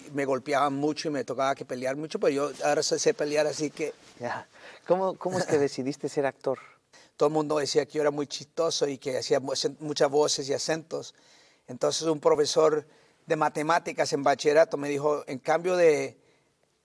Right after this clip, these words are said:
Speaker 1: de interrumpir mi clase, mister Leguizamo,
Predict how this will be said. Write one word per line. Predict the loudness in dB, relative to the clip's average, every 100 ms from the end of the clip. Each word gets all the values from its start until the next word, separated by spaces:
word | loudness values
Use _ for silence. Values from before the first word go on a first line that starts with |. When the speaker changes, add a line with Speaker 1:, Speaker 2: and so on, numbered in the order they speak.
| _
Speaker 1:
de | -14 -4 -4
interrumpir | 0 0 2 0 2 2 2
mi | 0 -4
clase, | 4 4 4 2 -6
mister | -8 -6 -6
Leguizamo, | -4 -6 -4 -6 0 0 0 -2 -6